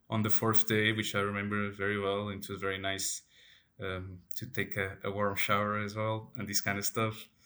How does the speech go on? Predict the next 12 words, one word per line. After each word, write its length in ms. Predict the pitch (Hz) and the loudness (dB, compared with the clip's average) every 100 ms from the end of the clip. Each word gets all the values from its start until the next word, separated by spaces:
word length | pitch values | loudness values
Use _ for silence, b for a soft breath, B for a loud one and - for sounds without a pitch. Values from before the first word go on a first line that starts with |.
| b b _ | b b _
And 100 | 107 | 2
then 120 | 107 | 6
I 80 | 110 | 6
had 160 | 110 110 | 4 2
a 40 | |
couple 340 | - 104 104 | 0 0 0
of 160 | 101 101 - - _ | 0 -2 -10 -14 _
of 200 | 104 98 - - - | -10 -10 -16 -20 -16
hostels, 420 | - 110 - 104 | 0 0 0 -6
of 120 | 95 | -4
course, 340 | 131 135 131 - b b b b b - | 2 2 2 -4 b b b b b -8
um, 560 | 95 90 87 - - | -4 -4 -4 -8 -10